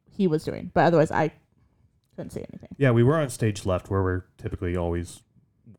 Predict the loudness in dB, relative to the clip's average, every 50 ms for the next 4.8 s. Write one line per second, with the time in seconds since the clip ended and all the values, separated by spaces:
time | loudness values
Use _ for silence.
0 | _ _ -4 -4 -4 -2 -4 -8 -8 -10 _ -12 -10 -10 -12 -12 -14 -16 -16 -12
1 | -14 -14 -12 -10 -12 -10 -10 -10 -12 -12 -4 2 4 4 4 4 4 2 4 4
2 | 6 6 4 4 4 6 6 6 4 2 2 0 0 0 -2 -2 -4 -4 -4 -4
3 | -2 -2 0 0 0 -2 -6 -2 -2 0 0 0 -2 -2 -4 -6 -6 -6 -8 -8
4 | -8 -8 -10 -14 -20 _ _ _ -2 0 0 0 -2 -4 -10 -20